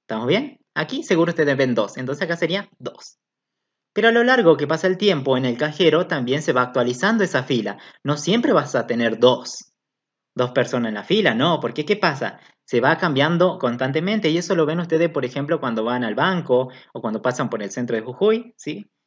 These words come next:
Ahí va cambiando la cantidad de personas en una fila, ¿sí? Entonces, primero vale lo dos y luego, a medida que pasa el tiempo, ¿qué pasa con esa fila?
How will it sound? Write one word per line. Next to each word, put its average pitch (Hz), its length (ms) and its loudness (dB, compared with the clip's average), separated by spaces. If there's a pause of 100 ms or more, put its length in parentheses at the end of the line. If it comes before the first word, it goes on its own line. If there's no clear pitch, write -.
(260)
Ahí 123 180 2
va 127 160 0
cambiando 143 360 2
la 196 100 2
cantidad 135 420 0
de 143 260 0
personas 147 640 -2
en 127 140 -4
una 117 180 -4
fila, 104 340 -10 (400)
¿sí? - 320 -8 (140)
Entonces, 131 300 -2
primero 123 280 0
vale 208 220 4
lo 214 200 2
dos 180 500 0 (120)
y 160 100 0
luego, 139 280 8
a 123 80 2
medida 175 300 0
que 233 100 -2
pasa 214 180 0
el 226 120 0
tiempo, 190 340 0
¿qué 233 100 2
pasa 196 280 0
con 135 120 -2
esa 127 200 -8
fila? 107 280 -8